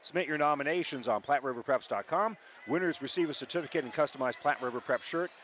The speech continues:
with their name on the ba-, back, and it's all presented by B and B Carpet and Donovan.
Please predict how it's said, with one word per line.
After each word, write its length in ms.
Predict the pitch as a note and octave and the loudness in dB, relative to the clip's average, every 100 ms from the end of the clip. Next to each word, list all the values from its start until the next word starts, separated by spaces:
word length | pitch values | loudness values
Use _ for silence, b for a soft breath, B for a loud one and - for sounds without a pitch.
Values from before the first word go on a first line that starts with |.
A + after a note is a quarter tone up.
| B B | B B
with 120 | G#2 | -10
their 100 | G2+ | -8
name 220 | G2 C#3 | -4 -2
on 100 | B2+ | -2
the 120 | G#2+ G#2 | -2 -2
ba-, 340 | G#2+ B2 C3 - | 2 2 0 0
back, 220 | D3 D#3+ | 0 0
and 100 | - | -6
it's 120 | G2+ - | -6 0
all 120 | - | 0
presented 360 | C3+ C3+ B2+ | 0 -2 0
by 120 | A2 G#2 | 0 -2
B 160 | A#2+ | -2
and 60 | B2 | -4
B 80 | A#2 | -4
Carpet 300 | - A2 - | -2 -2 -2
and 100 | G2+ | -2
Donovan. 400 | A#2+ A#2+ A#2+ A2 | 0 0 -2 -8